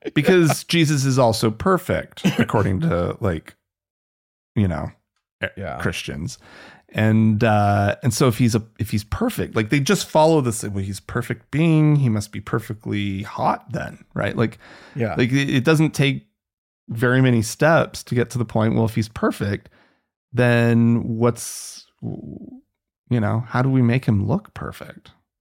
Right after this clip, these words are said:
Speaker 2: I ju-, what I
Speaker 1: He has to have
Speaker 2: want
Speaker 1: perfect abs, right?
Speaker 2: <laughs> Yeah. Yeah. He's got, he, he, he's got, yeah, he's gotta be
Speaker 1: He has
Speaker 2: a
Speaker 1: to have,
Speaker 2: model.
Speaker 1: he has to
Speaker 2: He's
Speaker 1: have
Speaker 2: gotta
Speaker 1: perfect
Speaker 2: be
Speaker 1: hair.
Speaker 2: what, whatever this era's version of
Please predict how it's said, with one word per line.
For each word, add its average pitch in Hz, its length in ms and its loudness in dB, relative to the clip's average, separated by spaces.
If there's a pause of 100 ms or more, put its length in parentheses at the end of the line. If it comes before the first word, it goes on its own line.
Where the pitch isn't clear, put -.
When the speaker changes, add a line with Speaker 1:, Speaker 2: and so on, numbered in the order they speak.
(600)
Speaker 2:
I 143 120 -2
ju-, 185 340 2
what 165 240 0
I 190 80 4
Speaker 1:
He - 40 6
has 143 240 4
to 165 80 2
have 151 120 4
Speaker 2:
want - 60 -10
Speaker 1:
perfect 120 380 0
abs, 120 840 -2 (280)
right? 123 360 0
Speaker 2:
<laughs> - 40 -20 (360)
Yeah. 139 300 -4 (500)
Yeah. 214 260 0 (680)
He's 160 80 -8
got, 190 220 0
he, 180 260 -4
he, 156 220 -10
he's 165 180 -2
got, 180 240 4
yeah, 175 300 2
he's 123 120 -4
gotta 147 280 2
be 139 100 0
Speaker 1:
He 147 60 4
has 147 100 6
Speaker 2:
a 139 40 6
Speaker 1:
to 170 60 2
have, 170 160 0
Speaker 2:
model. 92 140 -14 (160)
Speaker 1:
he 135 60 -2
has 123 100 -2
to 143 80 -2
Speaker 2:
He's 123 60 0
Speaker 1:
have 113 60 -8
Speaker 2:
gotta 160 180 4
Speaker 1:
perfect 147 160 2
Speaker 2:
be 143 200 4
Speaker 1:
hair. 143 760 2 (140)
Speaker 2:
what, 156 460 -2
whatever 185 460 2
this 147 600 0
era's 147 420 4
version 131 640 2
of 110 440 -6